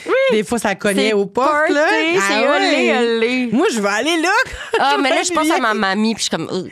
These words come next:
Speaker 2: <laughs> Faut pas penser à ça.
Speaker 1: Non.
Speaker 2: Puis j'imagine qu'il y a des gens qui tombent, il doit y avoir des femmes qui tombent enceintes aussi.
Speaker 1: Oui.
Speaker 2: Ça doit arriver.
Speaker 1: Euh, oui, ça l'arrive, euh, mais je t'avoue que l'avenue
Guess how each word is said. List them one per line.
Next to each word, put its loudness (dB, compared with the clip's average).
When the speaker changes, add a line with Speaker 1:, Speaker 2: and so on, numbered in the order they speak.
Speaker 2:
<laughs> -4
Faut -4
pas 0
penser 0
à 2
ça. -4
Speaker 1:
Non. -4
Speaker 2:
Puis 0
j'imagine 0
qu'il 0
y 0
a -2
des 2
gens 0
qui -10
tombent, 0
il -6
doit 0
y 0
avoir 0
des 0
femmes -2
qui -6
tombent 0
enceintes -4
aussi. -4
Speaker 1:
Oui. -6
Speaker 2:
Ça 0
doit 0
arriver. -2
Speaker 1:
Euh, 0
oui, -6
ça -4
l'arrive, -2
euh, 0
mais 0
je -6
t'avoue -2
que -2
l'avenue -2